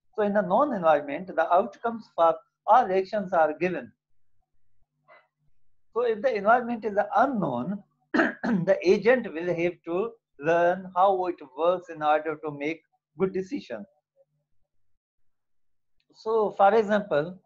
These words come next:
a tennis player knows the, uh, rules and outcomes of its actions,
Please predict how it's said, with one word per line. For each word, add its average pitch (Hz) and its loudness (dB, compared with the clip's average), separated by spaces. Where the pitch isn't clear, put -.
a 170 -2
tennis 202 -2
player 196 2
knows 175 0
the, 175 2
uh, 131 2
rules 175 -4
and 156 -4
outcomes 160 -2
of 151 4
its 147 -10
actions, 165 -10